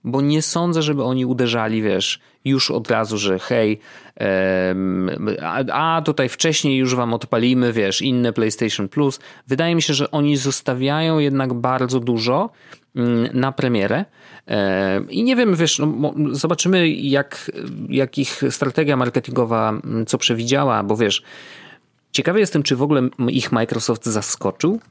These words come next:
tym, że już mówią o swojej konsoli. Em, bo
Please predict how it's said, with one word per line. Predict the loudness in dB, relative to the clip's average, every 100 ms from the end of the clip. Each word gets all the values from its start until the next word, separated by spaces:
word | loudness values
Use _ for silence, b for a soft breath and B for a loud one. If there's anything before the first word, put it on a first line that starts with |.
| _ _
tym, | 0 2 0 -2
że | -2 2 2 2 0 -4 -10 _ _ -6
już | 0 2 2
mówią | 0 0 0 0
o |
swojej | 0 0 0
konsoli. | -2 -2 -2 -2 -6 B B B B -6
Em, | -2 2 2 2 2 2 0 0 -2 -2 -2 -4 -6 -4
bo | 0 0